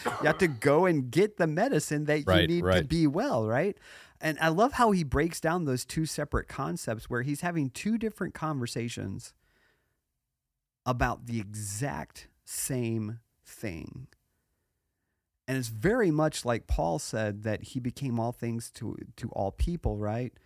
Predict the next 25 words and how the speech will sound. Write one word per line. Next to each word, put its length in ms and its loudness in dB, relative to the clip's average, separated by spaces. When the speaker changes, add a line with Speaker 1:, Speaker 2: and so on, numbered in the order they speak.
Speaker 1:
So 140 -8
that 200 0
he 140 -2
could 220 -6
win 380 0
some. 600 -6
Speaker 2:
Right. 200 -12
Speaker 1:
I 60 -6
think 220 -2
we 80 0
get 200 0
in 100 0
this 180 -2
mentality 600 -4
that, 220 -6
like, 160 -4
when 180 -6
we 80 -6
present 440 -8
the 80 -8
gospel, 500 -6
it 100 -12
has 400 -10
to 120 -8
be 360 -4